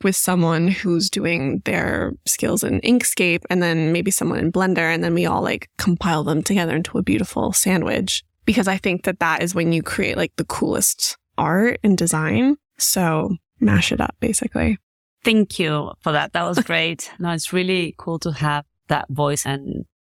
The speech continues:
Speaker 2: really interesting to hear that college versus, like,
Speaker 1: Mm-hmm.
Speaker 2: open source journey. We're still at Pen Pod Fest, so tell us any highlights from the festival you wanna share.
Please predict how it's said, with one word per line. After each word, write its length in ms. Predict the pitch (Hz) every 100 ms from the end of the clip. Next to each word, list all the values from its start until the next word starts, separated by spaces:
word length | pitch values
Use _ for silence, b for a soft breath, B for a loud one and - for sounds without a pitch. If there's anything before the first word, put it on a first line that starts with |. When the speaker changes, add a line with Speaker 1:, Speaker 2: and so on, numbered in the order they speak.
| -
Speaker 2:
really 260 | 156 156
interesting 500 | 151 156 156 - 147 139
to 100 | 143
hear 260 | - 143
that 280 | 139 135 131 _ _
college 480 | - 147 139 131 -
versus, 600 | - 135 - 131 135 -
like, 180 | 233 214
Speaker 1:
Mm-hmm. 100 | 208
Speaker 2:
open 280 | - 143 139
source 400 | - 143 139 - _ _
journey. 460 | - 139 139 135 139 _ _ _ _ -
We're 200 | 214 214
still 260 | - 233 226
at 200 | 202 -
Pen 180 | 185
Pod 240 | 170 165 -
Fest, 380 | 240 254 - -
so 320 | 202 190 190
tell 220 | - 185
us 220 | 180 - - _ _
any 140 | 170 180
highlights 720 | 175 170 170 - - - - -
from 300 | 208 196 208
the 80 |
festival 540 | 202 202 - 214 214 220
you 120 | 226
wanna 160 | 208 208
share. 440 | - 214 123 214